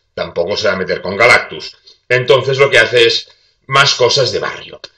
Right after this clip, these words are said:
Y habla más cositas, pues, más de sentimientos, de problemas de delincuencia, de, de juventud, de, de juventud y, y drogas, etcétera, etcétera.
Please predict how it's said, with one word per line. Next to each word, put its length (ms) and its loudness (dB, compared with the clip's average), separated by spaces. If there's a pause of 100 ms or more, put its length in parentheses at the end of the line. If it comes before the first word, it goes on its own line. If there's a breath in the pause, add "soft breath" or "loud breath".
(180)
Y 120 4
habla 220 6
más 200 0
cositas, 380 -4
pues, 140 -6
más 220 -8
de 60 -10
sentimientos, 880 4
de 80 0
problemas 480 0
de 100 -6
delincuencia, 800 4
de, 560 4
de 120 0
juventud, 760 2
de, 260 4
de 180 0
juventud 440 -6 (140)
y, 500 -6
y 40 -2
drogas, 480 4
etcétera, 380 -4
etcétera. 320 -12